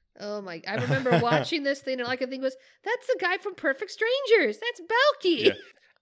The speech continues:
Speaker 2: That's a great example of Stephen King and his villain problem.
Speaker 1: I thought the main villain was supposed to be the Langoliers, which were these horrible C G I, like, monster balls with, like, teeth.
Speaker 2: Okay, so they're not the villains.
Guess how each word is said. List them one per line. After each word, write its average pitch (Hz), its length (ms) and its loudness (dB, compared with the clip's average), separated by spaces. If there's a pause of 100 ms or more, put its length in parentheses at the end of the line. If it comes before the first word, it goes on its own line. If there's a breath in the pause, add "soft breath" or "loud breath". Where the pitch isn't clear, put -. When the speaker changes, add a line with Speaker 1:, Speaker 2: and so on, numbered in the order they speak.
(120)
Speaker 2:
That's 131 160 -6
a 135 40 -12
great 143 140 -4
example 101 480 -8
of 87 260 -6
Stephen 90 280 -12
King 90 260 -14
and 87 80 -14
his 87 120 -16
villain 85 280 -12
problem. 95 360 -8 (500)
Speaker 1:
I 226 60 -10
thought 415 160 -12
the 381 60 -12
main 302 200 -12
villain 269 220 -8
was 247 100 -6
supposed 254 220 -10
to 247 60 -12
be 208 80 -12
the 180 60 -12
Langoliers, 220 540 -10
which 202 160 -12
were 214 80 -8
these 208 180 -14
horrible 233 380 -6
C 233 340 -14
G 226 240 -8
I, 196 300 -6
like, 190 380 -12 (160)
monster 202 600 -8
balls 214 400 -10
with, 214 160 -6
like, 175 200 -10
teeth. 147 100 -2
Speaker 2:
Okay, 104 200 -2 (300)
so 139 220 -4
they're 123 120 -4
not 165 160 -6
the 196 100 -6
villains. 117 500 -6